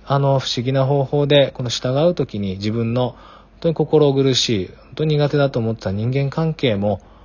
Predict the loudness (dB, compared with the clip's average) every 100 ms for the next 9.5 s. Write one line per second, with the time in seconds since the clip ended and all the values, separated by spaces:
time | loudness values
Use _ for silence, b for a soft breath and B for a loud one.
0 | b -20 -10 -8 -4 -2 0 0 0 -4
1 | -6 -6 -6 -8 -8 -8 -8 -4 -4 -2
2 | -2 -2 -2 -4 -4 -2 -2 0 0 2
3 | 0 0 -4 -2 -2 -2 -2 -2 -4 -4
4 | -4 -2 -4 -4 B B B B B -2
5 | 0 2 2 2 4 4 2 0 0 2
6 | 0 0 -2 2 0 0 0 2 4 4
7 | 4 2 2 0 0 0 0 2 2 2
8 | 0 0 -6 -8 -4 -2 -2 -2 -2 0
9 | 2 0 -2 -2 -4